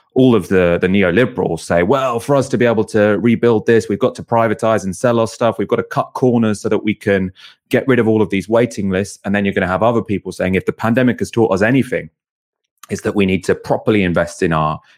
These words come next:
in our health ser-, service. We need to increase the funding of it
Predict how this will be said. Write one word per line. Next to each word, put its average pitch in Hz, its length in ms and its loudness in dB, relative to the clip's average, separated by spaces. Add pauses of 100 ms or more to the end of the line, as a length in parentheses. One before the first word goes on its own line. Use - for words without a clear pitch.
in 95 120 0
our 87 100 0
health 80 240 -4
ser-, - 320 -4
service. 78 400 -2
We 98 60 2
need 92 140 0
to - 140 -2 (140)
increase 139 400 2
the - 80 -2
funding 87 400 -2
of 85 140 -2
it 85 160 -2